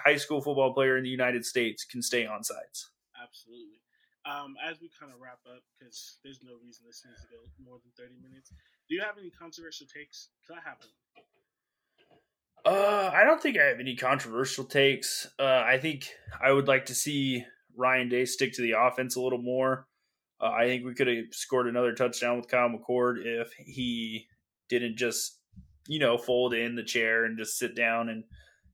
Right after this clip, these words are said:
Speaker 1: you know, let the game run out by just calling swing passes and runs to Dallan Hayden. And I know everybody needs to get their work, but it, it's, like,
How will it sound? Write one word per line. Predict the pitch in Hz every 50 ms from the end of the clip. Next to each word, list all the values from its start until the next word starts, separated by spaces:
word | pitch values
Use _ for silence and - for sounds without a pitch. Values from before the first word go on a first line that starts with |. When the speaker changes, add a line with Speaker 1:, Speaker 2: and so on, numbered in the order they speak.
| _ _
Speaker 1:
you | 123 131
know, | 139 139 135
let | 139 139 139 131
the | 131
game | 135 139 156 175 175
run | 165 143 131
out | 123 120 127 131 113
by | 127 123 123
just | 127 127 123 -
calling | 131 127 127 123
swing | 120 - 131 131 127 120
passes | 123 117 113 117 117 - 123 120
and | 120 113 113
runs | 117 117 117 120 117 -
to | - 123
Dallan | 120 120 113 113 113 113 110
Hayden. | 117 120 113 117 117 117 139
And | 156 170
I | 208
know | 233 226 185
everybody | 165 165 165 160 151 139 131 123
needs | 127 127 123 -
to | - - 135
get | 127
their | - 123 117 107
work, | 110 120 127 123 120 117 - -
but | 135 123 113 - - - - _ _ _ _ _ _ _ _ _ _ _ _ _ _ _ _ _ _ -
it, | 151 175 - -
it's, | 165 185 160 131 - - - - - - _ _ _ _ _ _ _ _ _ _ _ _ _ _ _ _ _ _ _ _
like, | 135 135 131 127 - -